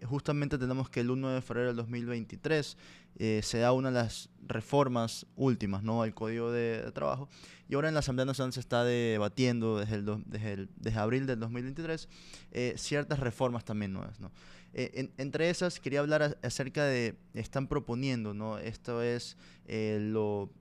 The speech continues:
lo, lo da, ¿no? el Frente Unitario de los Trabajadores, eh, y hablan acerca de un ajuste a la cesa-, a la cesantía del, del ies, ¿no? Entonces, ¿qué es la cesantía? Esta cantidad de dinero que se acumula, eh,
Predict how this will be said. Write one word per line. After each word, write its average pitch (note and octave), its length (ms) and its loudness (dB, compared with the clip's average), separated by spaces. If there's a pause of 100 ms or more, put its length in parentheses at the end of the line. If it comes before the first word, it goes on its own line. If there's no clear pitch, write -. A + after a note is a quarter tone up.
(140)
lo, G#2 440 -2 (460)
lo A2+ 220 0
da, C#3 200 6
¿no? A2 260 -2
el G#2 340 -2
Frente A#2 880 -2
Unitario A2+ 480 0
de A2+ 80 2
los G2+ 340 0
Trabajadores, A2 640 4
eh, G2 160 -6 (640)
y E3 260 0 (140)
hablan D#3 320 6
acerca C3 340 0
de D#3 60 2
un C#3+ 80 4
ajuste D3+ 400 4
a D3+ 40 2
la C#3+ 100 2
cesa-, A#2+ 300 -6
a A#2 120 0
la A#2 120 0
cesantía G#2 520 -4 (240)
del, G2 420 0 (140)
del G#2 360 -4
ies, G2+ 340 -6
¿no? G#2+ 180 -8 (160)
Entonces, A#2+ 460 -6 (340)
¿qué C#3+ 120 4
es D#3+ 120 2
la D#3 100 4
cesantía? D#3+ 600 2
Esta B2 600 2
cantidad A#2 380 0
de C3+ 80 4
dinero B2+ 300 2
que B2 80 2
se A#2 100 2
acumula, A#2+ 600 8
eh, G2+ 280 -2